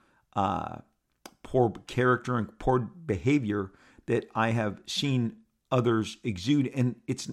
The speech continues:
it's only if that behavior, uh, and decisions have, have affected me,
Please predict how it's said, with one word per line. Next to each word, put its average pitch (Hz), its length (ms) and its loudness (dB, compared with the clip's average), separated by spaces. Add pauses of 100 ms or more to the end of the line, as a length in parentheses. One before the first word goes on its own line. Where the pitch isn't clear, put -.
(460)
it's - 200 -4
only 147 360 4
if 120 80 0
that 117 320 0 (500)
behavior, 104 640 0 (680)
uh, 95 300 0 (160)
and 113 140 0
decisions 110 480 -2
have, 110 260 0
have 107 120 -6
affected 117 380 -4
me, 120 460 0